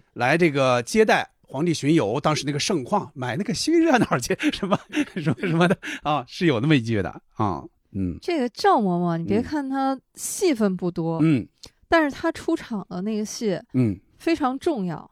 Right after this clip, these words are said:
Speaker 1: 对。
Speaker 2: 呃，一个是刚才您说的，是借她的口，
Speaker 1: 嗯。
Speaker 2: 然后再说当年贾家的盛况，因为这时候已经传来消息说贾元春，
Speaker 1: 对。
Speaker 2: 呃，这个贵妃要回来省亲，所以得修这个省亲别墅。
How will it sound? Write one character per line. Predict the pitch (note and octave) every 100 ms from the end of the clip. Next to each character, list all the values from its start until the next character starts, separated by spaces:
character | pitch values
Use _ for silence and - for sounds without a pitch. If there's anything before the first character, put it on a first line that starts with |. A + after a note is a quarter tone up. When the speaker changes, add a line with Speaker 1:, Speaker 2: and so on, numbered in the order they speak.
| -
Speaker 1:
对。 | F#2 - _ _ _
Speaker 2:
呃， | - G#3
一 | A3 C4
个 | G4
是 | D#4
刚 | B3+ B3+
才 | B3+
您 | A3+ G#3
说 | G3 A3+
的， | G3 E3+
是 | - C4+
借 | - E4
她 | C#4 D#4
的 | E4
口， | - G3 - C#3 -
Speaker 1:
嗯。 | - G2 D#2
Speaker 2:
然 | G3 A3+
后 | B3+
再 | C4+ A#3
说 | - B3
当 | - B3 B3
年 | G3 G3+
贾 | - F#3+ A2
家 | F3
的 | G#3
盛 | A3+ B3+ G#3+
况， | - A#3 -
因 | A3+
为 | B3+
这 | C4 C4
时 | G#3+
候 | G3+ G#3+ G3+ - -
已 | F3+
经 | G3 G#3+
传 | A3+ G#3
来 | G#3
消 | A3 A#3+ A#3
息 | G#3+ E3+
说 | G#3 G3
贾 | - D#3
元 | D#3 F#3
春， | B3+ C#4+
Speaker 1:
对。 | D4 _ _ _ _ _ _
Speaker 2:
呃， | - F3+ E3 E3 G3
这 | A3+
个 | G3 F3
贵 | F3+ A3+
妃 | G#3 C4+ C4+ A3 -
要 | A#3 G#3 F#3
回 | - G3
来 | A#3+
省 | A3 F#3 E3+
亲， | - C4+ C#4+ - _
所 | -
以 | G3+ F3+
得 | - E3
修 | - - B3+ B3+
这 | A#3
个 | F3+
省 | F3+ E3+
亲 | A3 A#3
别 | A3
墅。 | G#3 D4